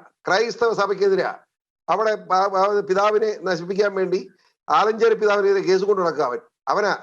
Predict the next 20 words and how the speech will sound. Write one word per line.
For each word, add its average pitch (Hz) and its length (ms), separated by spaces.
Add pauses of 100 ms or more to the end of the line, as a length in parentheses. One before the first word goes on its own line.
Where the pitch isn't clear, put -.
(100)
ശാ-, 160 220
അവനെയാണ് 202 480
ചാനലുകാർ 190 400
ചുവന്നുകൊണ്ട് 175 380
നടക്കുന്നത്. 156 400 (640)
നിങ്ങൾ 185 280
ചുവന്നുകൊണ്ട് 240 440
നടന്നു, 226 200
ചാനലുകാരോട് 196 520
നമ്മൾ 170 220
ചുവന്നു, 175 320
പക്ഷെ 160 280
ഫലമില്ല. 160 800 (440)
ഇത് 214 480 (480)
വല്ല 185 260
കല്ലച്ചൽ 208 800 (140)
എഴുതുപോലുള്ള 185 800
സഭയാണ് 160 580
ക്രൈസ്തവ 151 420
സഭ. 127 200